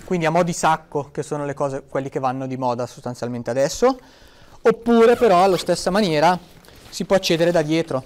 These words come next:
con, dov'è che è? Qua. Con un classico sepa-, separé,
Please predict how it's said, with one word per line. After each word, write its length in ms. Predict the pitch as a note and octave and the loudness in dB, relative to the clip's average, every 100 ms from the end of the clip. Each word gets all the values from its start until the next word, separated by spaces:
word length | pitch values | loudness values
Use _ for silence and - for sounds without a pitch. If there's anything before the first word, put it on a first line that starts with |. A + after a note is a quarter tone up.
| - - - - - - - - - - - - - - - - - _ - | -12 -20 -20 -20 -20 -20 -20 -20 -20 -20 -14 -12 -12 -18 -20 -20 -20 _ -8
con, 460 | - D#3+ E3+ F#3 - - - - - - - - _ - | -2 0 0 -2 -6 -18 -20 -20 -16 -16 -18 -20 _ -14
dov'è 140 | B2 | -12
che 120 | A#2 A#2+ | -10 -12
è? 60 | - | -14
Qua. 140 | - - _ _ - - - - - - - - _ - - - - - - - - | -16 -18 _ _ -20 -20 -20 -20 -20 -20 -20 -20 _ -20 -20 -20 -20 -20 -20 -20 -8
Con 140 | F3 | -4
un 60 | F#3 | 0
classico 440 | G3 F#3 - E3+ | 2 0 0 -6
sepa-, 320 | D#3+ E3 F3+ - | -4 -4 -4 -6
separé, 580 | - F3 G3 F3 E3 | -6 0 2 2 0